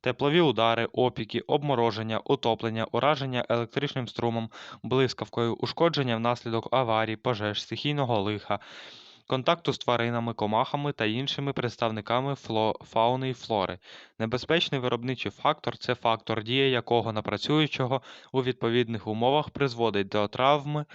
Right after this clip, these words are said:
або ра-, іншого раптового погіршення здоров'я. Шкідливий виробничий фактор — це фактор, вплив якого на працівника призводить до професійного захворювання. Залежно від рівня і тривалості дії шкідливих виробничих фактор,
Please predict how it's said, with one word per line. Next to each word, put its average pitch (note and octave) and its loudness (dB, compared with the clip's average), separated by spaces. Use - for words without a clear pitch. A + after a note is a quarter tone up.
або A#2 2
ра-, G#2+ 2
іншого C3 0
раптового B2+ 0
погіршення A2+ 0
здоров'я. G2 0
Шкідливий D#3 4
виробничий B2 2
фактор — G#2+ 0
це - -2
фактор, A2+ 0
вплив C#3+ 2
якого A2+ 2
на B2 2
працівника A2+ -2
призводить C3 4
до C#3 0
професійного A#2+ -2
захворювання. F2+ 0
Залежно B2 2
від A#2 4
рівня A#2 2
і G#2+ 0
тривалості G#2+ 2
дії C3+ 0
шкідливих A2 -2
виробничих G2 -2
фактор, C#3+ 2